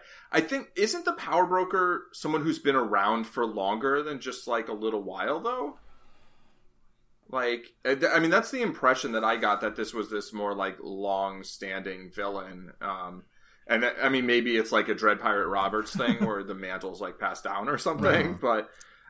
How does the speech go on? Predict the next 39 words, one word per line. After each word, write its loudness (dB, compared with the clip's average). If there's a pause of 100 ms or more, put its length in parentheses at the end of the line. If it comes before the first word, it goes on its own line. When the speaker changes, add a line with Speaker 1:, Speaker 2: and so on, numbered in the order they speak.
(140)
Speaker 1:
um, 2 (2500)
but 6
it, -2 (140)
I 10
don't 6
know. 2
I, 4 (340)
I, 6
I'm, 2 (640)
I 6
feel 2
like 8
a 6
lo-, 6
a 6
lot 8
of -2 (320)
these -6 (180)
things -2
that 6
are 8
supposed 0
to -10
be -2
sort 0
of -4
shadowy 2
and -4
mysterious -2
are, 2 (920)
are 12
that, 6
but 6
also 4
in 2
a 2
way 4
that, -2
like, -4